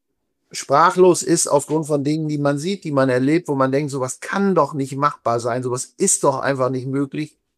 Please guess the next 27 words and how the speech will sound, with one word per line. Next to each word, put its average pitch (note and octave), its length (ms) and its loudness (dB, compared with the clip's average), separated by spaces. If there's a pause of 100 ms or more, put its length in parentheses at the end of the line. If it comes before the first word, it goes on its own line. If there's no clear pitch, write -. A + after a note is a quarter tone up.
(300)
dass A#2+ 220 -4
es B2+ 120 -8
Menschen C3+ 420 -2
gibt, C#3+ 300 -10
die C3 400 -6 (600)
welcher C3+ 400 2
Dinge, D3 420 2
welcher C3+ 260 2
Art B2+ 180 4
auch A#2+ 120 -2
immer C3+ 260 -2
tun D#3+ 400 -6 (400)
und C3 220 -8
die, C#3 400 -4
wo C3 100 -2
man, C3 320 0
wo C3+ 100 2
man C3 200 2
dann B2+ 220 2
eben C3 220 -4
sich C3 180 -6
zu - 120 -6
einer B2 140 0
Aussage C#3 440 2
hinreißen C3+ 640 0
lässt, B2+ 360 -4
wie, C#3 320 -6